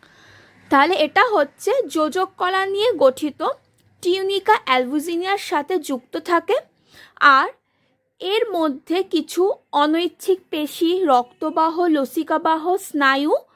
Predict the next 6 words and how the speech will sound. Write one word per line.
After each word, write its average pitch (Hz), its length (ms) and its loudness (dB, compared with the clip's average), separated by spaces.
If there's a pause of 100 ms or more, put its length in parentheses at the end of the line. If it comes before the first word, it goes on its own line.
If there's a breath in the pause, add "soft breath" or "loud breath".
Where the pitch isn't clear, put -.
(360 soft breath)
এছাড়াও 392 580 0 (480)
আর 269 80 -2 (100)
কি 349 200 -2
ডিম্বথলি, 302 680 0 (100)
পিত্তগ্রন্থি, 294 680 -2 (340)
এইগুলো 330 380 2